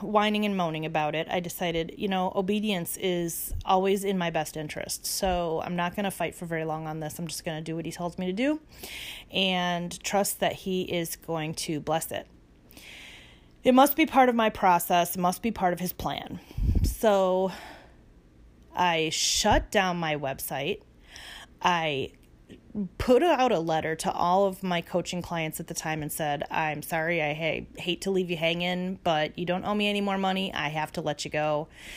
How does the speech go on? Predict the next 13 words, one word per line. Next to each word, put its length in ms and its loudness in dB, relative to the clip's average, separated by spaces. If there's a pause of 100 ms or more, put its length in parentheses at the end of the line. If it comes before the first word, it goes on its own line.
(380)
I 80 2
love 240 6
you, 200 2
but 360 0
good 140 -2
luck." 300 0 (560)
And 840 2 (220)
I 540 2
turned 460 2
all 240 4
my 160 4
social 440 -2
media 500 -2